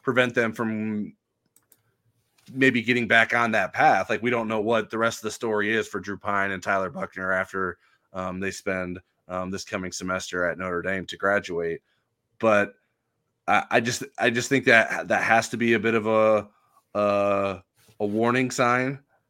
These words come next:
Um, and I think who Riley Leonard is as a player leads you to believe, like, "Hey, I could be one snap away from, from really having to play a major role for Notre Dame next season."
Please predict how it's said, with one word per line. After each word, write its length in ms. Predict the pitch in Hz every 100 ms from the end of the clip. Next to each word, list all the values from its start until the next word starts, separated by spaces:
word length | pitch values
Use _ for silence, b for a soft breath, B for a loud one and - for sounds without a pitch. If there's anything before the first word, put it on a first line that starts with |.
| _ _ -
Um, 680 | 92 92 92 90 90 90 78 _ _ -
and 120 | 139
I 60 |
think 460 | 139 165 151 - - _ _ _ _ _ _ _ -
who 260 | 104 143 151
Riley 340 | 135 131 135
Leonard 300 | 127 127 120
is 220 | 120 117
as 100 | 107
a 80 | 101
player 720 | - 127 139 104 92 90 90 - _ _ _ _ _ _ _ _
leads 400 | 101 113 117 110
you 80 | 110
to 140 | 95 92
believe, 240 | 107 107
like, 160 | 95 90
"Hey, 340 | 123 110 90
I 120 | 101
could 120 | 139
be 120 | 113 104
one 200 | 104 98
snap 320 | - 101 92
away 300 | 90 98 92
from, 300 | 90 87 -
from 460 | - 90 87 78 -
really 240 | 101 104 95
having 240 | 95 92
to 60 | 87
play 300 | - 101 92
a 60 |
major 320 | 87 98 92 90
role 240 | 92 95
for 140 | 92
Notre 220 | 90 87 85
Dame 220 | 95 90
next 300 | 87 85 -
season." 500 | 101 90 85 80